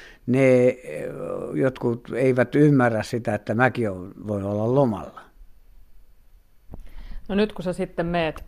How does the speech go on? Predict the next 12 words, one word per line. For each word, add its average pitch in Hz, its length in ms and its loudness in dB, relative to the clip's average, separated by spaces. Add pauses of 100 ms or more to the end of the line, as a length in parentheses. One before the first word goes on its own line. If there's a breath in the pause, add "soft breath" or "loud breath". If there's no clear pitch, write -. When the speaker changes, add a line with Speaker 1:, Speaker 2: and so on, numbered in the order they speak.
(480)
Speaker 2:
juhannuksena 170 640 -4 (840 loud breath)
ja 185 60 -2
ylipäätään 170 600 0
tuonne 175 220 -8
keikkapaikoille, 170 720 -2
sanoit, 175 320 -4
että 170 200 -8
ne 165 100 -6
on 165 100 -6
ne, 175 140 -4 (640)
äh, - 60 -16 (220 loud breath)
sun 175 340 -6